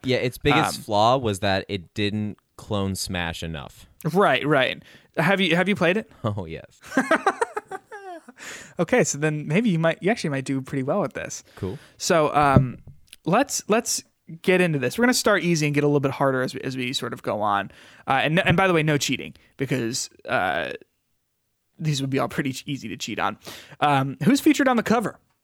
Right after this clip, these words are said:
Speaker 1: Um, uh, okay. I think it's Sackboy.
Speaker 2: So there's eight characters.
Speaker 1: Well, got all of them? Okay, <laughs> Jesus Christ. Uh,
Speaker 2: So y-, you got one.
Speaker 1: um, <laughs> uh,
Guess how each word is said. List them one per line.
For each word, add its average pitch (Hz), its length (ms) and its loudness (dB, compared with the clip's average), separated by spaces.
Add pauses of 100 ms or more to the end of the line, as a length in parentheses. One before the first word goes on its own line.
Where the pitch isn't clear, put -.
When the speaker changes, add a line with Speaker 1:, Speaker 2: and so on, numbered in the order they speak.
(760)
Speaker 1:
Um, 98 580 4
uh, 90 720 0
okay. 82 360 -6 (680)
I 98 40 -12
think 110 180 -2
it's - 180 -6
Sackboy. 85 560 -4 (1700)
Speaker 2:
So - 140 -2
there's 147 160 2
eight 147 200 2
characters. - 720 -6
Speaker 1:
Well, 92 400 -2
got 90 240 -4
all 113 220 6
of 127 60 0
them? 151 200 4
Okay, 98 320 2
<laughs> - 0 -
Jesus 127 440 2
Christ. - 420 0
Uh, 110 220 6 (100)
Speaker 2:
So - 340 4
y-, 190 160 2
you 170 260 -2
got 202 140 6
one. 147 380 4 (380)
Speaker 1:
um, 113 440 4
<laughs> - 1400 -16
uh, 107 220 4